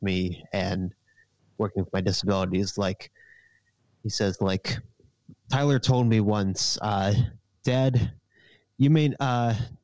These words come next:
not always like socializing with people, but you know how to do it, and I don't know how to.'"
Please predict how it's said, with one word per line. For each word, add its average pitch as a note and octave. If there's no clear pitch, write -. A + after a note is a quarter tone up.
not B2+
always A#2
like A2
socializing G#2
with F#2+
people, G2
but F#2+
you B2
know B2+
how G#2+
to G2+
do F#2
it, -
and F#2+
I G#2
don't G2+
know F#2+
how F#2+
to.'" F2+